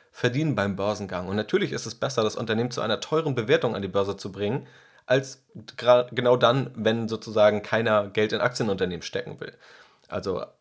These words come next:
du willst lieber in einer Phase wie heute, wo die Aktienkurse gestiegen sind,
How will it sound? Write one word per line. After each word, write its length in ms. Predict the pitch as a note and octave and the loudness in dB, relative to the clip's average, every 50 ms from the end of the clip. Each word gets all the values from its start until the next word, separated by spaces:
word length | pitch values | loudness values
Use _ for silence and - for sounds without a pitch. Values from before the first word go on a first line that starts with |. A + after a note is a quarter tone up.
| _ _ | _ _
du 280 | - G2+ F#2+ F#2 F#2 | -8 -8 -8 -4 -2
willst 240 | G#2 G2+ F#2+ - - | -2 -2 -2 -2 -4
lieber 340 | A#2 A2+ A2+ A2 G#2+ - - | 0 4 4 4 4 4 0
in 80 | A2 | -2
einer 240 | F#2+ - G2 G2 F#2 | -4 -2 0 0 -2
Phase 360 | - - - G2+ G2 G2 F#2+ | 0 2 2 2 2 2 -2
wie 100 | F2+ F2+ | -6 0
heute, 400 | E2+ A#2+ C#3 F#3+ F#3+ - F2+ D#2+ - - | 4 6 6 6 4 2 -4 -8 -8 -10
wo 100 | - G2 | -10 -8
die 140 | F#2 F2+ - | -6 -6 -6
Aktienkurse 440 | - - - A2+ G2+ - G#2+ F#2+ G2 | -6 -6 -6 -8 -6 -6 -6 -8 -6
gestiegen 380 | G2+ - - - E3 D#3+ C3+ | -8 -6 -4 -4 -2 -2 0
sind, 220 | G#2 A2 A2+ C3 | 2 2 0 0